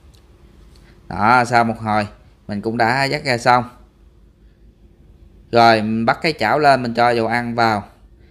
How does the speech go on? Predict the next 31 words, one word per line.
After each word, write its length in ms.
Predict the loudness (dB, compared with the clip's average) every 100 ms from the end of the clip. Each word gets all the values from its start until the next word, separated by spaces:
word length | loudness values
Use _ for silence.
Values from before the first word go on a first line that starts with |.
| _
Khi 180 | -2 2
dầu 220 | 4 4
đã 140 | 2
nóng 220 | 0 -2
lên 260 | 2 2 2
thì 120 | -2
mình 120 | -6
sẽ 160 | -6 -10
cho 300 | -4 -2 -2
các 220 | -4 -8
nguyên 200 | -10 -6
liệu 200 | -4 -4
hồi 120 | -4
nãy 200 | -4 -4
mình 180 | -4 -4
đã 160 | -2 -2
sắc 220 | -6 -10
nhỏ 80 | -8
nhỏ 240 | -4 -4
ra 140 | -4 -2
đó 140 | -2
quý 260 | -2 -4 -4
vị, 120 | -4 -8 -20 -10
để 100 | -4
mình 180 | -2 -2
phi. 280 | 0 2 2 -4 -20 _ -8
Gồm 220 | -4 -4
có, 120 | 0
à, 340 | 0 2 2 0
hành 380 | -2 -4 -4 -2
nè, 220 | -2